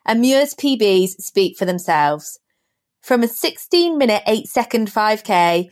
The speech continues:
through to a two thirty-six marathon. But I have to say, years of clocking those ninety mile training weeks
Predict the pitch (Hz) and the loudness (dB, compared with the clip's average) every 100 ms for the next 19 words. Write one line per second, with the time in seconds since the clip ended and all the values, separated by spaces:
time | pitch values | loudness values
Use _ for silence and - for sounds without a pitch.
0 | _ 220 220 214 220 214 - 302 294 285 | _ -2 -2 0 -2 -2 -4 0 2 2
1 | 311 277 262 - 240 - 208 165 147 - | 2 0 0 -4 -4 -2 -2 -2 -4 -4
2 | 139 147 - _ _ _ _ - 233 262 | -6 -6 -12 _ _ _ _ -2 0 0
3 | 302 294 339 - 208 190 185 196 - 226 | -2 -4 -6 0 2 4 2 0 -4 0
4 | 262 285 302 294 262 233 220 208 214 240 | 0 0 -2 -4 -4 -2 0 0 0 2
5 | 262 254 269 254 240 - 240 208 196 170 | 0 0 0 0 0 0 0 0 0 0
6 | 170 175 - | -2 -4 -12